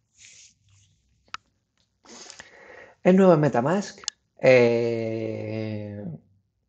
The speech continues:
sí, vamos a establecer una co-, una configuración. Mm, le voy a dar a no, porque al final, em, mientras hago este tipo de tutoriales, todo lo que sea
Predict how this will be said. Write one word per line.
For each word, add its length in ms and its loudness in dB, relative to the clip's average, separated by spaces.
sí, 520 -10
vamos 220 -4
a 40 -4
establecer 420 -6
una 140 -10
co-, 220 -16
una 280 -8
configuración. 680 -18
Mm, 300 -6
le 100 -6
voy 80 -2
a 40 0
dar 140 -2
a 100 -8
no, 200 -8
porque 260 -12
al 100 -8
final, 520 -8
em, 1160 -10
mientras 400 -8
hago 160 -4
este 160 -10
tipo 200 -12
de 100 -6
tutoriales, 680 -10
todo 200 -12
lo 100 -14
que 100 -16
sea 560 -14